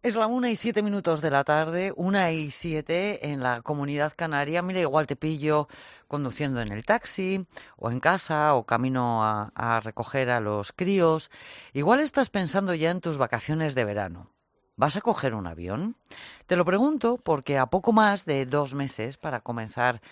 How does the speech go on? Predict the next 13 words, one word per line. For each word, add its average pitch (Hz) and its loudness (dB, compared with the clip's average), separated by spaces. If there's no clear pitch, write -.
el 113 -4
mes 139 0
de 147 0
julio, 151 0
seguro 190 0
que 139 -2
ya 135 0
te 156 0
lo 117 -2
estás 120 -4
planteando 110 -4
en 110 -8
casa 147 0